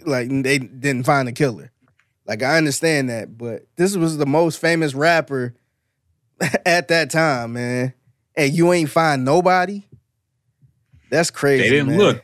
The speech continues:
Speaker 2: There, there was, there was rumors of, of people who were in the neighborhood that said that he was bragging about it, man.
Speaker 1: <laughs>
Speaker 2: Like, everybody fucking knew it was Orlando Anderson. Baby Lane, he went by his street name. Everybody fucking knew. And he was killed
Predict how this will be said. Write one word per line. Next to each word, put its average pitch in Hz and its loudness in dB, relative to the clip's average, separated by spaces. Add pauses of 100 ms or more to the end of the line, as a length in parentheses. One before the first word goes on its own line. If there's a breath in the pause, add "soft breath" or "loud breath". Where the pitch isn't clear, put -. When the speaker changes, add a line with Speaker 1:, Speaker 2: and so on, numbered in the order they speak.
Speaker 2:
There, 143 2
there 185 4
was, 156 4
there 185 2
was 214 4
rumors 139 0
of, 120 -2
of 123 2
people 156 -2
who 139 0
were 123 4
in 117 0
the 113 -6
neighborhood 110 -4
that 104 -4
said 113 -2
that 104 -4
he 117 -2
was 113 -2
bragging 87 -6
about 78 -10
it, 76 -20
man. 73 -20 (540)
Speaker 1:
<laughs> - -10 (140)
Speaker 2:
Like, 98 -2
everybody 127 4
fucking 117 0
knew 104 0
it 101 -8
was 107 -2
Orlando 104 0
Anderson. 98 -6
Baby 113 2
Lane, 101 -4
he 98 -6
went 95 -8
by 95 -2
his 92 -6
street 101 -6
name. 90 -6 (380 soft breath)
Everybody 120 4
fucking 117 0
knew. 101 0 (400 soft breath)
And 95 -6
he 139 2
was 135 4
killed 127 4